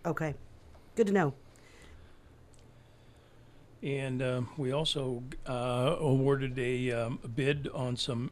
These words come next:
Speaker 2: extrication equipment, and, uh, Ken can probably talk to on that a little better. I think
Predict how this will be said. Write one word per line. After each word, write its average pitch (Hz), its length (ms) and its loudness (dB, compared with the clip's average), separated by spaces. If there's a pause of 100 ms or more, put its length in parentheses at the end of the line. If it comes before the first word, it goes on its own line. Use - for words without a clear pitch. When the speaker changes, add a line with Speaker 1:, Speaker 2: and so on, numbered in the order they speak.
Speaker 2:
extrication 151 720 -2
equipment, - 640 -8 (480)
and, 120 400 -4
uh, 117 240 0 (340)
Ken 143 240 -2
can 123 140 -8
probably 127 320 -6
talk 131 320 -6
to 123 160 -8
on 127 140 -4
that 127 180 -4
a - 20 -6
little 135 300 2
better. 131 320 0
I 123 120 0
think 135 320 -6